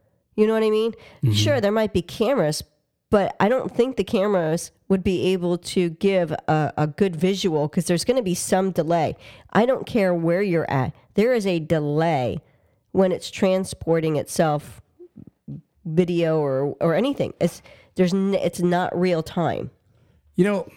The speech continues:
Speaker 2: I'm gonna just throw this out there also.
Speaker 1: Kids are gonna get hit.
Speaker 2: For electric autonomous trucks, a world of electron-, electronic autonomous trucks. Just think about this for a second. There's many things they have to get over,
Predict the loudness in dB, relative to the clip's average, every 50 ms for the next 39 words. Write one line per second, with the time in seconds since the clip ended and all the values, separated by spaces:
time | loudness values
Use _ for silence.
0 | _ _ _ _ 0 2 2 2 0 0 0 0 -2 0 0 0 0 0 2 0
1 | 0 0 0 0 0 0 -2 -2 -2 0 -2 0 0 -2 -2 0 -2 -2 -2 -2
2 | -2 -2 -2 -4 -4 -6 -8 -4 -4 -4 -4 -4 _ -14 0 2 2 4 4 2
3 | 0 -2 0 -2 -4 -2 -2 -4 0 0 0 2 2 0 0 -2 -4 -2 -2 -4
4 | -4 -4 -8 -14 -16 -16 _ _ _ _ _ _ -2 0 0 0 0 0 0 0
5 | 0 0 -2 -2 0 -2 0 0 0 0 -2 -2 -2 -4 -2 -2 -2 -2 -4 _
6 | -2 -2 0 0 0 -2 -4 -6 -4 -2 0 2 2 0 -2 -4 -6 -12 -20 _
7 | _ _ _ _ _ _ _ _ _ _ _ _ _ _ _ -6 -2 -2 0 2
8 | 2 2 2 2 0 -2 -4 -4 -4 -4 -4 -4 -6 -10 -14 -14 -14 _ -2 -2
9 | 0 2 2 2 2 0 0 0 0 -4 -2 0 -2 0 0 -4 -6 -6 -10 -14
10 | -14 _ _ _ _ _ _ _ 2 2 2 4 2 0 0 0 2 2 2 2
11 | 2 0 0 0 0 2 2 2 2 2 2 2 0 0 -2 -2 0 0 0 0
12 | 0 0 -2 -4 -8 -10